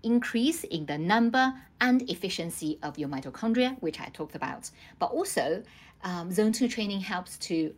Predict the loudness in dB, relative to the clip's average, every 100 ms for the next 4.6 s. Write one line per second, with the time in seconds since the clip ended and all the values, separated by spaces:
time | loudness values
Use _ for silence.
0 | _ -6 0 2 2 0 -4 -4 -4 0
1 | 2 4 4 2 2 0 -10 -18 -20 -14
2 | -4 -2 0 -2 0 -4 -4 -2 0 0
3 | 0 2 4 4 4 0 -8 -14 -2 -2
4 | 0 -2 -2 2 0 0